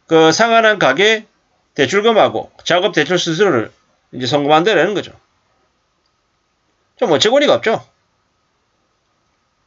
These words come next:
뭐 이런 일도 되게 많았다라는 거죠. 사업을 하지 않는데 개인인데 사업자 등록증 내고 가짜로 사업을 하는 것처럼 서류를 조작해가지고 대출받고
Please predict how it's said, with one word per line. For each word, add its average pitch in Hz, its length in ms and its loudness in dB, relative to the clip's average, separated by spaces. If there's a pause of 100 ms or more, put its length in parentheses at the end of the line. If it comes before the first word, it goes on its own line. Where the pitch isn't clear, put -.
(920)
뭐 190 160 0
이런 277 320 2
일도 220 280 4
되게 226 180 0
많았다라는 185 580 2
거죠. 110 280 -8 (1000)
사업을 233 300 4
하지 262 200 4
않는데 175 560 2
개인인데 214 760 0 (480)
사업자 208 340 0
등록증 214 360 2
내고 170 360 0 (200)
가짜로 220 400 2
사업을 180 280 2
하는 226 160 2
것처럼 220 460 0 (640)
서류를 208 360 0
조작해가지고 196 760 0 (320)
대출받고 233 680 0